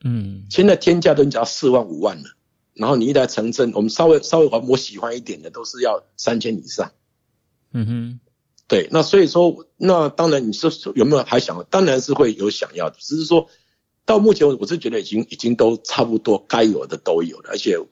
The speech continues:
Speaker 2: 最重要是完整性，我觉得也，也应该算是蛮完整的。所以我现在收的数目已经是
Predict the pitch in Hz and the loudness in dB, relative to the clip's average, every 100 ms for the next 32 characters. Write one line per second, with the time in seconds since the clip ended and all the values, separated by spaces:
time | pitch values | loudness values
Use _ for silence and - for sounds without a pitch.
0 | - 139 127 113 135 - 131 120 80 - | -4 -2 0 -2 -2 2 2 2 -4 -6
1 | 92 85 101 87 69 - 82 85 110 113 | -4 -4 -2 -2 -4 -12 -12 -6 -4 -2
2 | 113 - 104 101 90 80 69 80 - - | -2 0 -2 -2 -6 -4 -6 -10 -12 -16
3 | _ _ _ - - 156 107 160 139 - | _ _ _ -8 2 4 4 2 2 4
4 | 139 135 123 - 139 120 123 92 78 107 | 4 4 -2 0 -2 0 0 -2 -2 -4
5 | 101 104 | -2 -4